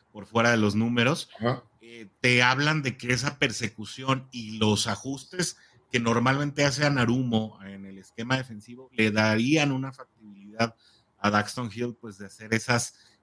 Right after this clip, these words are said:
Speaker 1: esas, eh, cierres de pinza en un momento dado, si es que se llega a adaptar al sistema de Anarumo, pero insistimos, o sea, Daxton Hill no ha mostrado nada en la N F L. Qué buen,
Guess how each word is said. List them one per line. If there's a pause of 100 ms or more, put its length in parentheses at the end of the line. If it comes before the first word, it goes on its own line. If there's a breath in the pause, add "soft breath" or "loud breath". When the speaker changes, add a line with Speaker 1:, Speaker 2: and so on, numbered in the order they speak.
Speaker 1:
esas,
eh,
cierres
de
pinza
en
un
momento
dado,
si
es
que
se
llega (320 loud breath)
a
adaptar
al
sistema
de
Anarumo, (260 soft breath)
pero (180)
insistimos,
o
sea,
Daxton
Hill
no
ha
mostrado
nada
en
la
N
F
L. (280 loud breath)
Qué
buen,